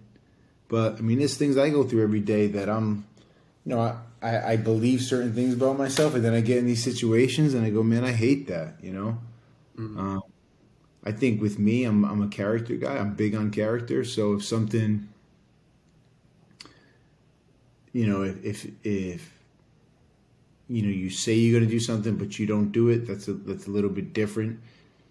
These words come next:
Speaker 1: But if someone's pushing me, I don't, I don't view them as, like, they're bad. It, it, there's a lot there, you know, there's a lot there. Like, you, I, I'm, I think you have to be really mindful of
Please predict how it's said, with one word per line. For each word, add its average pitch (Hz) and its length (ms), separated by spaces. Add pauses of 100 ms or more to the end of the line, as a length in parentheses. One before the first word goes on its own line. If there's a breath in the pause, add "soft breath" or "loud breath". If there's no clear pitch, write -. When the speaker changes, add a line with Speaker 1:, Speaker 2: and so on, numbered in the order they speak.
(280 soft breath)
Speaker 1:
But 107 120
if 90 100
someone's 120 360
pushing 117 420
me, 101 360 (720)
I 113 80
don't, 131 340 (420)
I 110 60
don't 127 260
view 113 300
them 110 260
as, 101 260
like, 95 200
they're 101 180
bad. 101 540 (1600 soft breath)
It, 104 60
it, 120 400
there's 151 160
a 160 60
lot 110 300
there, 87 240
you 82 120
know, 90 160
there's 104 200
a 107 60
lot 101 280
there. 95 140
Like, 92 220
you, 104 280 (840 loud breath)
I, 101 140 (200)
I'm, 117 420 (840)
I 113 60
think 156 260
you 135 120
have 117 120
to 113 60
be 107 140
really 110 300
mindful 101 600
of 90 220